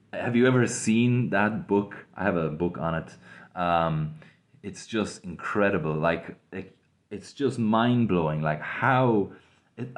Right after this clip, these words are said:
wh-, what I think is amazing about it is that the style of that book and of that, that particular style, was it called Insular? Um,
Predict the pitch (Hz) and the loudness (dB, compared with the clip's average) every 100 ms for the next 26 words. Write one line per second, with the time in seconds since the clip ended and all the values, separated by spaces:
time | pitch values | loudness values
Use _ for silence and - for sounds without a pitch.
0 | - - 143 143 151 185 220 185 135 104 | -18 -10 -6 2 4 4 4 4 4 0
1 | - - _ _ _ _ 104 101 110 123 | -4 -20 _ _ _ _ -6 0 2 4
2 | 143 120 87 78 85 92 90 85 80 - | 4 2 0 -2 -2 2 2 2 -4 -12
3 | - - 113 113 110 107 101 - - 147 | -18 -2 0 0 -2 -4 -6 -10 -4 0
4 | 151 135 101 95 - _ _ _ _ 113 | 2 4 2 0 -6 _ _ _ _ -6
5 | 120 92 - 104 98 110 101 - 101 107 | -6 -6 -2 -2 -2 0 0 0 0 0
6 | 104 101 98 - _ _ _ _ _ 98 | 2 0 -2 -12 _ _ _ _ _ -12
7 | 90 - 120 92 87 - 101 101 92 78 | -10 -10 -4 -2 -2 -6 -4 0 2 0
8 | 78 104 117 139 113 - 104 117 110 78 | -4 -8 -6 -2 -4 -2 -4 -2 -2 -2
9 | 76 - - _ 92 92 90 87 80 | -6 -14 -20 _ -4 0 2 0 -2